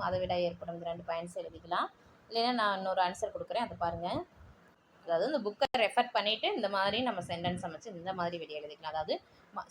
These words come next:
ஷார்ட்டா எழுதிக்கலாம், ஈஸியா இருக்கும். மாதவிடாய் சுழற்சி லூட்டியஸ் நிலையில் அந்த நிலையை வந்து நம்ம எழுதணும். சரியா? இந்த மாதிரி எழுதினா தான் கரெக்டா வரும். லூட்டியஸ் நிலையில் எல் ஹெச் மற்றும் எஃப் எஸ் ஹெச் குறைதல், கார்பஸ் லூட்டியத்தினால்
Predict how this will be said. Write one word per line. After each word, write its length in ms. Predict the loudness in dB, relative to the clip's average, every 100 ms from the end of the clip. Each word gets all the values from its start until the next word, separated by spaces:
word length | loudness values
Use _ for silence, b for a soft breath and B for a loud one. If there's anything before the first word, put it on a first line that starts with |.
| 4
ஷார்ட்டா 300 | 4 6 4
எழுதிக்கலாம், 380 | 4 -2 -4 -6 -6 -18 -8
ஈஸியா 300 | -8 2 2
இருக்கும். 240 | 4 2 4
மாதவிடாய் 440 | 4 6 4 4 4
சுழற்சி 320 | 2 2 -4 -4
லூட்டியஸ் 480 | -4 -4 0 2 2 4
நிலையில் 260 | 4 4 2
அந்த 100 | 2
நிலையை 220 | 0 2 2
வந்து 160 | 2 0
நம்ம 120 | -2 -2
எழுதணும். 360 | -4 -6 -8 -8
சரியா? 240 | -8 -2 -4
இந்த 120 | -2 -2
மாதிரி 160 | 0
எழுதினா 220 | -2 -2 -4
தான் 100 | -4
கரெக்டா 260 | -6 -2 -2
வரும். 200 | 0 0 -2 b b -6
லூட்டியஸ் 400 | -4 -2 -2 -2 0
நிலையில் 240 | 0 2 2
எல் 120 | 2 2
ஹெச் 220 | 0 0 -4
மற்றும் 220 | -4 -2 -2
எஃப் 120 | -2 -4
எஸ் 120 | -4
ஹெச் 160 | -6 -4
குறைதல், 280 | -2 -2 4
கார்பஸ் 360 | 6 6 2 -2
லூட்டியத்தினால் 560 | -8 -6 -8 -2 0 0